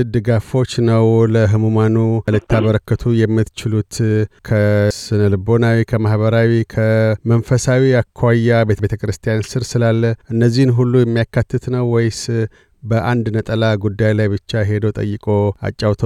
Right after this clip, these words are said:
መመለስ ላይ ነው? በምን፣ በምን ዘርፍ ነው ግልጋሎታችሁ?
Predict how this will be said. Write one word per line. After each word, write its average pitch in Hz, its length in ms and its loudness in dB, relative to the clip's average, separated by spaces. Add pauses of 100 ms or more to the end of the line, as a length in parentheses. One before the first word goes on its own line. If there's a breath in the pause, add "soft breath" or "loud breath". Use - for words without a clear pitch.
(100)
መመለስ 101 420 0
ላይ 95 180 0
ነው? 90 180 -2 (300)
በምን፣ 110 380 0
በምን 107 280 0 (140)
ዘርፍ 107 300 0
ነው 95 160 -2 (380)
ግልጋሎታችሁ? 95 680 -4